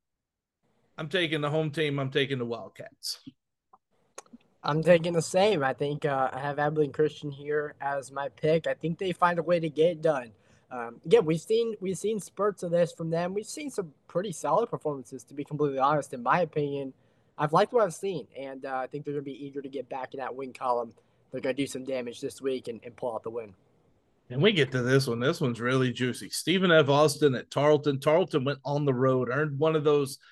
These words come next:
Speaker 1: signature wins that Todd Whitten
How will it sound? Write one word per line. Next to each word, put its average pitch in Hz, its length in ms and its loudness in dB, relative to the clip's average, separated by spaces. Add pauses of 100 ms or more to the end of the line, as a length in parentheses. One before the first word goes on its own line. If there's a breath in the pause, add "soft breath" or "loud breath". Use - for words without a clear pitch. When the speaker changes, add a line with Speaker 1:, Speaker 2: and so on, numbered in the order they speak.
(260 soft breath)
Speaker 1:
signature 208 680 -2
wins 135 500 -2
that - 160 -8
Todd 139 300 2
Whitten 139 460 2